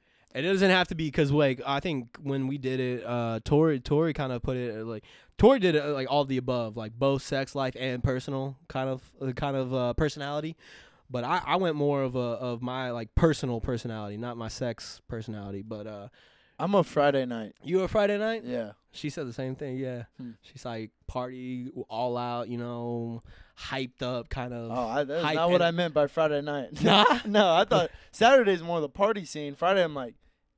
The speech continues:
Speaker 2: you know, chill, like, play it cool.
Speaker 1: All right.
Speaker 2: You know, no, you know,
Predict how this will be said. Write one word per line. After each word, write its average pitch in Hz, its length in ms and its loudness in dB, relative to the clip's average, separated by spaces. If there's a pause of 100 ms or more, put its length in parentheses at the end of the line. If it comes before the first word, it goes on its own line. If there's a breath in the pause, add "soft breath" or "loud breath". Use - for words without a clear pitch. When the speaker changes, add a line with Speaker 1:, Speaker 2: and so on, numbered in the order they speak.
Speaker 2:
you 139 140 -10
know, 120 80 -10
chill, 156 560 2
like, 117 220 -4 (540)
play 160 200 2
it 143 100 -6
cool. 151 600 2
Speaker 1:
All 196 80 2
right. 381 260 2
Speaker 2:
You 160 120 -4
know, 160 180 0
no, 165 260 -4
you 165 120 -10
know, 143 340 -2